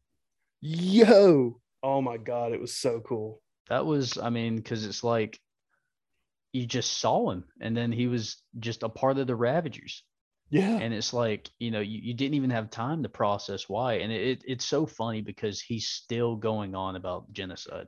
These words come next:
Speaker 1: <laughs> It was,
Speaker 2: Like,
Speaker 1: that was the
Speaker 2: that's
Speaker 1: best
Speaker 2: still,
Speaker 1: joke.
Speaker 2: like, in any universe, that's still his mission, you know?
Speaker 1: Yeah.
Speaker 2: And,
Speaker 1: Yeah.
Speaker 2: I mean, he, he seemed much more, like, playful and, you know,
Speaker 1: Chill.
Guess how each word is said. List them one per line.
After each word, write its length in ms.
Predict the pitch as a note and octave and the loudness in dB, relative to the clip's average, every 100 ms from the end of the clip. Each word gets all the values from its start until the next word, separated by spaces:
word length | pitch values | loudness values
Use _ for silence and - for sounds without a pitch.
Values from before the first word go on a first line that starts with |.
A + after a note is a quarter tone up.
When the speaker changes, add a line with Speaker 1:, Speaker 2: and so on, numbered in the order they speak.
| _ - | _ -16
Speaker 1:
<laughs> 180 | - - | -2 -2
It 340 | - D4 - | 2 2 4
was, 240 | D4+ C#4+ - - - | 0 -2 -12 -14 -6
Speaker 2:
Like, 120 | - D#3+ | 6 8
Speaker 1:
that 100 | D#3+ | 10
was 160 | A#2+ | 6
the 100 | A#2 | 6
Speaker 2:
that's 60 | C#3 | 6
Speaker 1:
best 200 | C#3 B2+ | 6 6
Speaker 2:
still, 120 | B2+ | 6
Speaker 1:
joke. 300 | C3 A#2+ G#2 | 6 4 2
Speaker 2:
like, 300 | A#2+ A2+ A2+ - | 0 0 -2 -4
in 180 | A#2+ | -4
any 280 | A#2 C3 C#3 | -2 0 2
universe, 580 | B2+ B2+ A2+ G2+ F#2+ - | 4 2 2 -2 -4 -4
that's 260 | A2 G#2 - | -4 -4 -4
still 340 | - A#2+ A2+ | -4 -2 0
his 280 | G#2 G2+ - | -2 -6 -4
mission, 380 | B2 A#2+ - - _ _ _ _ | -6 -6 -10 -18 _ _ _ _
you 100 | - | -8
know? 140 | G2 C#3+ | 2 4
Speaker 1:
Yeah. 140 | B2 A#2+ - _ _ _ _ _ _ | 4 2 -12 _ _ _ _ _ _
Speaker 2:
And, 360 | A2 G#2+ G#2+ G#2 | -6 -4 -2 2
Speaker 1:
Yeah. 120 | A#2+ | 2
Speaker 2:
I 80 | G#2 | 2
mean, 240 | G#2 G2+ G2+ | -2 -6 -8
he, 480 | A#2 A#2+ A#2 - - _ | -4 -4 -4 -8 -16 _
he 260 | - C3 B2 | -8 -6 -4
seemed 380 | - C#3+ F#3+ | -4 0 0
much 360 | D#3+ C#3 C3 - | 0 -2 -2 -2
more, 520 | B2+ A#2+ A2+ G#2+ - _ _ _ _ _ _ _ _ _ | -2 0 0 -2 -6 _ _ _ _ _ _ _ _ _
like, 320 | - G2+ - - | -8 -8 -8 -14
playful 640 | - B2+ C#3 - C3+ B2 - | -4 -2 -2 -6 -14 -14 -12
and, 460 | G2+ F#2+ F#2 F2+ | -8 -8 -8 -8
you 140 | G2+ G#2 | -4 4
know, 300 | C3+ A#2 | 6 6
Speaker 1:
Chill. 20 | - | 0